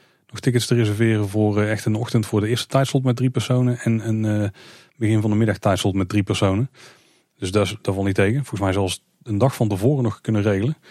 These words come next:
En wat ik ook zie is dat als je nu naar de lijst gaat kijken met de plekken die nog beschikbaar zijn, dan zijn er heel veel gewoon tijdsloten voor het begin van de dag nog beschikbaar. Voor in ieder geval een week of later. Dus wil je gaan, plan nu gewoon alvast een moment.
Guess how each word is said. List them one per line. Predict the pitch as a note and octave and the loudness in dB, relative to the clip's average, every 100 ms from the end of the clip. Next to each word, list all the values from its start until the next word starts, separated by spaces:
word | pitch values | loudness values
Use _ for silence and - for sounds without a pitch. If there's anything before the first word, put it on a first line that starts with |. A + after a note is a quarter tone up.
| - - _ _ | -20 -20 _ _
En | - A#2 | -4 -2
wat | A#2 | 0
ik | A2+ - C3+ | -4 -2 -2
ook | B2+ | 0
zie | B2+ | -2
is | A#2+ | 0
dat | A2 | 0
als | G#2+ F2+ | 0 2
je | |
nu | G#2+ | 2
naar | C3+ A#2 | 4 2
de | A2 | 2
lijst | A2+ G2+ | 0 0
gaat | A#2 G#2 | -2 0
kijken | A2+ G#2 A2 G#2 | 0 0 0 -2
met | G2+ F#2 - | 0 -4 -2
de | G2+ F#2+ - | 0 0 0
plekken | A#2 G#2+ | -2 0
die | G#2+ | 0
nog | G2 | 0
beschikbaar | F2+ - B2 A#2 | -2 -4 0 2
zijn, | A#2 A2+ | 2 2
dan | G2+ | 2
zijn | G2+ | 0
er | F#2 | 0
heel | - B2 C3 | 0 2 2
veel | G#2+ A#2 G#2+ - | 2 0 0 -4
gewoon | - G#2+ G2 G2+ - - | -6 -2 -2 -4 -12 -4
tijdsloten | G#2+ G2 G#2+ G2 | -2 0 0 0
voor | G2 G2 | 0 -2
het | F#2+ F#2+ - | -2 -8 -4
begin | G2 G2+ | 0 0
van | G2 | 0
de | F#2 | 0
dag | G2 | 0
nog | G#2 F#2+ | 0 -2
beschikbaar. | G2 A2+ F#2+ F#2 G2 - | 0 0 0 0 -2 -8
Voor | - - A2 G2 - _ _ | -14 0 0 0 -10 _ _
in | G#2+ | -4
ieder | G2 | -2
geval | F#2+ F#2+ - _ | 0 -2 -4 _
een | - G2 | -6 0
week | A2 G2+ | 0 0
of | F2+ | -4
later. | F#2 G2+ F#2+ A2 - - - _ _ | 0 2 2 -4 -12 -20 -20 _ _
Dus | - F2+ | -6 0
wil | A2+ | 2
je | A#2 | 2
gaan, | G2+ G#2 G2+ | 2 0 0
plan | G#2+ G2+ | 0 0
nu | G#2+ | 2
gewoon | G2+ G2+ | 2 2
alvast | G2 F#2+ - | 0 -2 -4
een | F#2+ | -2
moment. | F#2 F#2+ G2 - | 0 0 -2 -6